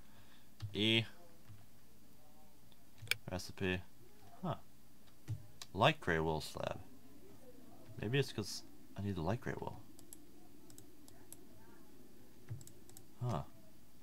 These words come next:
don't have quite enough light gray wool. Hmm.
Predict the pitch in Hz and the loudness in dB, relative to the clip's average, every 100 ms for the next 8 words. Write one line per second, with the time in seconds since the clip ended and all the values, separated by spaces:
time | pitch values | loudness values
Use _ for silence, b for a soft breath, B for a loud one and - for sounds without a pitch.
0 | - - - - - - - - - 107 | -8 -8 -8 -8 -8 -8 -8 -6 -2 2
1 | 101 - 110 95 95 - 82 92 - 82 | 0 0 2 2 2 0 2 0 2 2
2 | 78 78 76 73 - - - - - - | 2 2 0 -2 -6 -8 -4 -2 -2 -4
3 | B B B B B B B B B - | B B B B B B B B B -4
4 | - - - 240 151 107 95 85 78 71 | -6 -4 -2 2 4 6 6 4 4 2